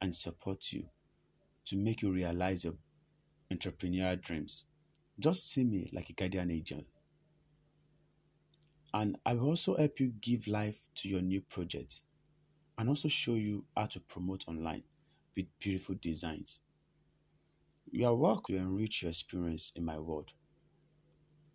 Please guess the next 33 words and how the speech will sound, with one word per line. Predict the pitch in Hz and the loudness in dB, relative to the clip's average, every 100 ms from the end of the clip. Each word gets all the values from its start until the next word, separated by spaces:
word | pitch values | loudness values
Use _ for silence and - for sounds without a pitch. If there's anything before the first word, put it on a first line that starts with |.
| _ _ _ _ _ _ _ | _ _ _ _ _ _ _
And | 127 123 - | 2 4 4
another | 123 165 196 | 4 6 4
thing | - 131 | 4 4
I | |
need | 104 113 110 | 4 0 -2
to | - 107 | -4 0
ask | 104 - - | 0 0 -4
you, | - - _ _ _ _ - | -4 -10 _ _ _ _ 0
you | 123 | 4
need | 202 | 4
to | 170 | 6
ask | 131 127 | 2 2
yourself | 92 - 92 | -2 0 -2
this | 92 90 | -2 -6
question. | - 85 - - - _ _ _ _ _ _ _ - | -6 -8 -6 -8 -10 _ _ _ _ _ _ _ 4
Are | |
you | 147 | 6
looking | 190 165 - | 6 4 0
for | 151 110 | 0 2
a | 101 | 2
real | 107 117 | 2 0
change | - 110 98 87 | 0 -4 -4 -4
in | |
your | 85 82 | -4 -2
life? | 82 - - _ _ _ _ _ _ _ _ _ - _ _ | -2 -4 -8 _ _ _ _ _ _ _ _ _ -20 _ _
Do | 123 | 0
you | 147 | 4
want | 180 156 | 6 4
to | 107 | 0
build | 95 123 | 2 2
a | 101 | 2
better | - 95 95 | 0 -2 -4
future? | - 92 87 87 | -4 -10 -8 -8